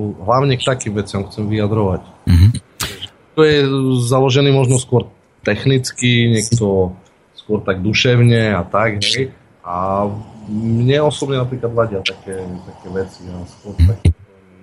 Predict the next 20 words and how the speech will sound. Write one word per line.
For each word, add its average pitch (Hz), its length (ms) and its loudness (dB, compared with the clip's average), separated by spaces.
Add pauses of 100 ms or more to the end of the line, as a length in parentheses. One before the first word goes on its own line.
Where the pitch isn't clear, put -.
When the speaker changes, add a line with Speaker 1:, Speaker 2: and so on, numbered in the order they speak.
(120)
Speaker 1:
mm, 92 360 -8 (1400)
nie 98 120 -12
že 92 120 -8
technický 120 580 -2
typ, 131 320 -2 (500)
<laughs> - 520 -4
ale 135 120 2
aj 156 140 2
technicky, 190 500 0
no. 113 380 -2 (320)
Ja - 140 -2
som 185 180 0
rád, 190 300 2
keď 147 180 0
funguje 156 460 2
tu 123 100 -6
niečo 131 320 0
logicky, 113 480 -2
vieš. 95 340 -14
Speaker 2:
Mhm. 90 220 8